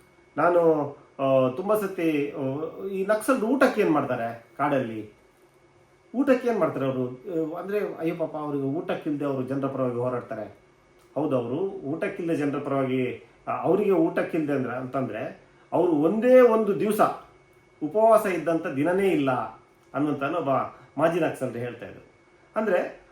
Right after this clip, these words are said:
ಅವ್ರು ಒಂದೇ ಒಂದು ದಿವಸ ಉಪವಾಸ ಇರ್ಲಿಲ್ಲ ಅಂತಂದ್ರೆ, ಅವರು, ಅವರಿಗೆ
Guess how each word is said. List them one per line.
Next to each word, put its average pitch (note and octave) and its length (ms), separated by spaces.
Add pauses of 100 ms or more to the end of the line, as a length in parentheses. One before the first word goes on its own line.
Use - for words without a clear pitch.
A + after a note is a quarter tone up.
ಅವ್ರು G#3+ 220
ಒಂದೇ C#4 180
ಒಂದು C4+ 180
ದಿವಸ A#3+ 160
ಉಪವಾಸ G#3 340
ಇರ್ಲಿಲ್ಲ F3+ 280
ಅಂತಂದ್ರೆ, B2+ 600 (240)
ಅವರು, A3+ 280
ಅವರಿಗೆ G#3+ 760